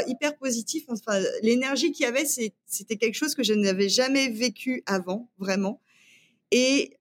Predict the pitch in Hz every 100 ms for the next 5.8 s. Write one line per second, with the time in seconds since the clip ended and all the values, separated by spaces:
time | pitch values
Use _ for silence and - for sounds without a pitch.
0 | - 233 226 226 285 240 247 269 247 202
1 | 214 247 240 214 - - - - - _
2 | _ _ _ - 214 208 196 180 180 214
3 | 214 190 185 185 123 - 175 233 302 254
4 | 220 185 180 185 202 196 214 220 262 285
5 | 262 247 247 208 220 170 160 220